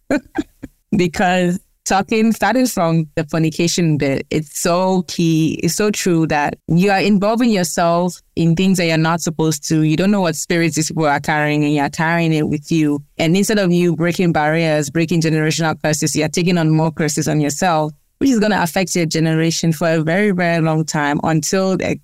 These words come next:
person comes and stands and say, "Send me, Lord, I will go." Like Isaiah was asked, you know, if Isaiah hadn't stood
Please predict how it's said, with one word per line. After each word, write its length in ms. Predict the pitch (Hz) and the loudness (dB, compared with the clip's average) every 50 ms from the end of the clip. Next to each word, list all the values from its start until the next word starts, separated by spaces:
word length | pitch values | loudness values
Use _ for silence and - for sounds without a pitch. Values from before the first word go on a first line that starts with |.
| _ - | _ -4
person 380 | 165 156 165 - 175 170 165 | -2 -2 0 0 0 -2 0
comes 280 | 156 170 156 156 160 151 | 0 0 0 0 0 0
and 160 | 151 151 147 | -2 -4 -4
stands 440 | - - - 165 151 156 156 - 156 | -6 -4 -2 -2 0 0 0 0 -2
and 140 | 143 143 143 | -2 -4 -2
say, 360 | - 156 151 143 139 143 143 _ _ - | -2 -2 0 0 0 -2 -4 _ _ -4
"Send 260 | - 165 165 170 170 | -2 0 2 2 2
me, 140 | 165 160 151 | 2 2 2
Lord, 280 | 151 147 139 147 143 | 2 2 0 0 0
I 120 | - - 139 | 0 0 0
will 160 | 143 143 135 | 0 0 0
go." 160 | 131 151 151 | 0 0 0
Like 300 | 143 135 135 135 131 - | 2 2 0 0 0 0
Isaiah 440 | - 147 143 143 151 151 151 151 151 | 0 0 0 0 0 0 0 0 0
was 180 | 147 143 143 - | 0 -2 -2 -2
asked, 360 | - 143 143 147 147 - - | -2 -2 -2 -4 -6 -4 -2
you 120 | 165 170 | 0 0
know, 240 | 160 143 139 - - _ _ _ - | 0 0 0 -2 -6 _ _ _ -4
if 100 | 175 - | -2 0
Isaiah 380 | 147 143 143 143 170 175 175 | 0 0 0 0 0 0 0
hadn't 360 | 165 156 151 147 156 156 156 160 | 0 0 0 0 0 0 0 -2
stood 380 | - - - - 165 160 - | -4 -4 -2 0 0 0 0